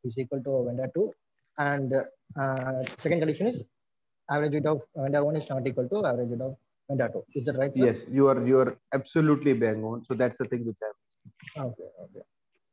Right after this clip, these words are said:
Speaker 2: Everybody agree with, what's, what's your good name?
Speaker 1: Muthu, sir.
Speaker 2: So everybody agree with what, what Muthu is saying. So I guess, uh, if everybody has the same understanding what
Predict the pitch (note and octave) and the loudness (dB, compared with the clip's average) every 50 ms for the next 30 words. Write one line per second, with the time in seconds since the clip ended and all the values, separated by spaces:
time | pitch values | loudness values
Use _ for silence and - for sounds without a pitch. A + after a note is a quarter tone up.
0 | - - - - - - - - - - - - - _ B2 B2 A#2+ C#3 D3 C#3+ | -20 -20 -20 -20 -20 -20 -20 -20 -20 -20 -20 -20 -4 _ 0 2 4 4 6 6
1 | D#3 D#3 D#3+ D#3+ D3 C#3 C3+ C#3+ D3 C#3 D3+ D3+ C#3+ D3 - _ _ _ _ _ | 6 8 8 8 8 6 6 6 6 6 6 4 2 0 -10 _ _ _ _ _
2 | C3+ C#3 C#3 - - D3+ C#3+ D3 F3 D3+ D3 D3 C#3+ D#3+ F#3 - B3+ - _ _ | -2 -2 -2 0 -2 -2 0 2 4 4 4 4 4 2 2 0 -2 -6 _ _
3 | _ _ _ _ _ _ _ _ _ _ _ _ _ _ _ - - D#3 C#3+ C3+ | _ _ _ _ _ _ _ _ _ _ _ _ _ _ _ -20 -8 -4 -4 0
4 | B2+ D3 C3+ A2 A#2+ G#2 G2 - A#2+ - _ _ _ _ _ - - _ _ _ | 2 0 0 0 -2 -8 -8 -10 -14 -20 _ _ _ _ _ -20 -20 _ _ _
5 | _ _ _ _ _ D3+ - C#3 C#3 C#3+ D#3 D#3+ E3 D#3+ E3 D3+ C#3+ C#3 D3 D#3 | _ _ _ _ _ 2 2 2 2 4 2 2 4 4 4 2 2 2 2 2
6 | D#3 D#3 D#3+ D#3+ C#3+ - - _ - C#3+ C#3 C#3 - - - D3 C#3 C3+ C#3 C3+ | 2 4 2 2 0 -4 -10 _ -4 -4 -4 -4 -6 -4 -4 -4 -2 0 0 0
7 | C3 C3 D3 C#3 C#3+ - D3 D3+ D#3+ D#3 - _ - D3+ C3 B2+ C3+ C3+ D#3+ D#3+ | 4 6 4 4 4 2 2 2 0 -2 -6 _ 0 0 2 2 2 0 0 -2
8 | D#3+ - _ _ - B2+ C3+ - - - _ - _ _ _ _ - D3+ - - | -2 -8 _ _ 0 0 0 -2 -6 -16 _ -20 _ _ _ _ 0 2 4 2
9 | D3+ D3 D3 F3 F#3 F3+ F3+ F3+ F3+ F3+ E3+ E3+ E3+ E3+ E3 D#3+ D#3 D3+ D3+ D3 | 2 4 6 6 6 8 8 6 6 4 4 0 2 2 4 4 4 2 2 0
10 | D3 D3 C#3+ C#3+ C#3+ D3 D#3 D#3 D3 D3 D3 | 0 0 0 2 2 2 2 2 2 0 0